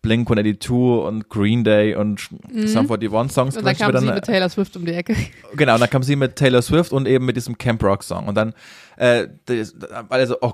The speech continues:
Speaker 1: Gott, auf keinen Fall spielen wir irgendwie einen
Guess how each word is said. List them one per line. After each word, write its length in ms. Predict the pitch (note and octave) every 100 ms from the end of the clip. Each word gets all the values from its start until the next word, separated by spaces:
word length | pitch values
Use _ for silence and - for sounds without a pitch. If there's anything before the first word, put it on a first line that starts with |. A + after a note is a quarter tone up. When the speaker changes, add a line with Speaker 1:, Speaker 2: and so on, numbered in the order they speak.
| -
Speaker 1:
Gott, 200 | - -
auf 180 | G#2+ -
keinen 420 | - A2 A#2+ C#3+
Fall 240 | B2 A2+
spielen 320 | A2 - B2
wir 80 | B2
irgendwie 440 | G#2+ B2+ C3 A#2 A#2
einen 360 | A2 G#2+ F2+